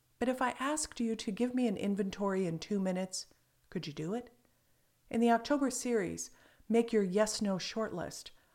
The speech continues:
I'll give you ideas for what should make the cut and tell you how soft skills can help you bring that shortlist to life. Your list is vital for your career, but you can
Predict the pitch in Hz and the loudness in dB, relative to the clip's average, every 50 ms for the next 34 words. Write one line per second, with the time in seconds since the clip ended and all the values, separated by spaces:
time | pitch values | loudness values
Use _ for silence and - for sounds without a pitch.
0 | _ _ - 302 285 294 285 285 277 277 254 240 226 - 202 190 175 170 165 165 | _ _ -4 -2 0 0 2 4 6 6 6 6 6 4 2 2 2 2 0 -4
1 | - - 214 208 190 202 226 226 - - 254 254 220 208 202 208 - 190 - - | -6 -4 -4 -2 2 0 0 0 0 -4 -4 -2 -2 -4 -2 -2 -6 -8 -4 -2
2 | 165 165 170 - - - - - _ _ - _ - 277 269 - 285 285 285 277 | -4 -4 -4 -6 -12 -20 -20 -20 _ _ -8 _ 0 0 2 2 2 4 4 4
3 | 277 262 254 - - 240 240 - - 226 214 208 208 - - - 208 185 180 175 | 4 2 2 0 0 -2 -2 0 0 0 0 0 0 -4 -4 -2 0 0 2 0
4 | 170 170 - - - _ _ _ _ - - 196 180 - - 269 294 285 - - | 0 -2 -6 -12 -16 _ _ _ _ -6 -4 -4 -4 -2 0 0 0 0 -2 -4
5 | 180 165 170 165 165 160 160 160 156 151 - _ _ _ _ - 190 180 - - | -4 -4 0 0 -2 0 -2 -4 -8 -10 -14 _ _ _ _ -4 -4 -4 -4 -4
6 | - 190 170 - - 165 160 - - - - 151 156 147 151 151 147 - - - | -4 -2 -4 -2 -4 -6 -6 -6 -8 -10 -10 -10 -8 -8 -8 -8 -10 -16 -20 -20
7 | _ _ _ _ _ _ _ _ _ _ _ _ _ _ _ - 220 226 226 254 | _ _ _ _ _ _ _ _ _ _ _ _ _ _ _ 2 2 4 4 4
8 | 277 269 269 - - - - 226 202 185 170 202 190 196 190 185 160 160 - - | 2 2 0 -6 -8 -4 -2 -2 -2 0 2 4 4 4 4 2 -2 -4 -6 -8
9 | 170 165 160 160 160 - - 165 170 170 165 156 156 - 185 180 - - - - | -6 -4 -4 -6 -6 -6 -6 -4 -2 -2 -2 -4 -2 -2 -4 -4 -4 -8 -20 -20
10 | - - - - - 269 262 302 285 | -20 -20 -8 -4 -4 2 4 4 4